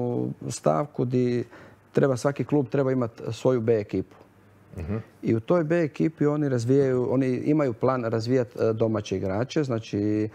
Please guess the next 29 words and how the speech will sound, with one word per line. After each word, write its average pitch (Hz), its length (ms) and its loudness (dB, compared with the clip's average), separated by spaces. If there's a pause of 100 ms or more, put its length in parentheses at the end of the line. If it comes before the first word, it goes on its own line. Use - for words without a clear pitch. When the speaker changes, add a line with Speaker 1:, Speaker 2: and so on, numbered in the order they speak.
(240)
Speaker 1:
nema 127 400 2
stranaca, 117 480 0
eventualno 117 460 2
jedan 110 380 2
ili 104 180 0
dva 110 240 2
će 104 160 -4
vjerojatno 104 400 0
bit, 151 200 2 (720)
ali 139 340 2
to 175 160 0
je 170 60 2
dobra 165 220 0
strategija 151 480 -2
što 123 140 -4
se 123 120 -4
tiče 139 300 0
domaćeg, 123 480 0
e, - 20 2 (840)
domaćih 127 420 0
igrača, 120 380 0
domaćeg 117 360 -2
nogometa, 135 540 0 (440)
jer, 127 420 2
e, 127 280 2 (200)
igrači 139 400 0
koji 131 200 0
će 143 140 0
igrat, 127 200 0